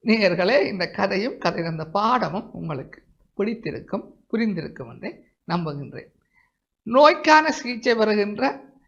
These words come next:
சிகிச்சை பெற வருகின்ற நோயாளிகளுக்குத்தான் அந்த வைத்தியர் அந்த தாதியிடம் இந்த பரிசோதனைகளை மேற்கொள்ள சொன்னார். ஆனால் வைத்தியரின் நண்பர் உள்ளே வந்ததும் அவரிடம் ஒரு வார்த்தை கூட கேட்காமல் அவசரமாக இந்த தாதி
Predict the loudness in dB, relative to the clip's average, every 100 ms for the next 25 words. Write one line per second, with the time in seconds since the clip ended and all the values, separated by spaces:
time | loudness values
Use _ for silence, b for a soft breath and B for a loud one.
0 | _ -10 -6 0 2 4 4 4 4 4
1 | 2 -2 -2 0 2 2 2 0 -2 -6
2 | -4 -4 -6 B -8 -4 0 2 0 -2
3 | -4 -4 -6 -20 -12 -8 -4 0 2 2
4 | 0 -6 -8 -10 -10 -8 -6 -6 -4 -4
5 | -4 -6 -8 -10 -16 _ _ _ -6 -4
6 | -4 -6 -8 -10 -14 -12 -12 -14 b b
7 | 2 4 6 6 4 4 2 2 2 2
8 | 4 4 4 4 0 0 -2 0 2 2
9 | 2 0 2 2 4 4 2 0 -4 -2
10 | -4 -6 -8 -8 -10 -6 -8 -8 B B
11 | 2 4 6 2 0 -2 0 0 -2 -6
12 | -4 -2 -2 -4 -8